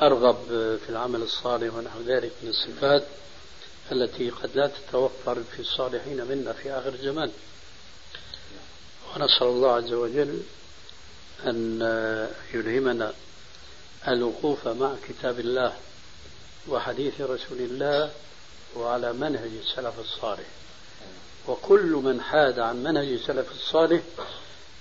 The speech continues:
لو دعا إلى الكتاب والسنة فهو في ضلال مبين، لأن الكتاب والسنة له وجوه،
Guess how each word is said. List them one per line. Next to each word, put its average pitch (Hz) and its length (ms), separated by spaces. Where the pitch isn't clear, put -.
لو 170 320
دعا 151 300
إلى 135 120
الكتاب 123 500
والسنة 123 560
فهو 131 280
في - 180
ضلال 113 360
مبين، 107 360
لأن 131 180
الكتاب 139 480
والسنة 151 400
له 147 140
وجوه، 156 400